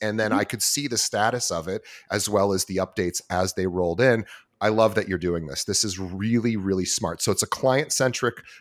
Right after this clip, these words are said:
Speaker 1: approach to really m-, keep them in the loop and then also utilize existing systems that agents are already enjoying.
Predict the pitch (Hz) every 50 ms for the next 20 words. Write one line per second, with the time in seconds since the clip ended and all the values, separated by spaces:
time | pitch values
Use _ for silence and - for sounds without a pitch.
0 | - - - - - - - 139 123 90 87 - - - - - - - - _
1 | _ - - 127 120 107 117 117 113 113 113 113 110 113 - 113 113 - _ _
2 | - 117 113 - - 156 147 - - 143 139 139 131 131 123 104 90 92 90 92
3 | - - - _ _ _ _ - - 117 117 113 110 113 - 113 120 117 - -
4 | 127 107 98 104 127 123 123 113 110 104 101 101 101 98 - 98 - 87 107 101
5 | - - 113 95 90 - - 101 - - - 92 87 85 - 95 90 90 87 85
6 | 80 90 85 - 85 80 82 80 80 80 73 71 76 - _ - - 78 76 87
7 | 82 73 55 -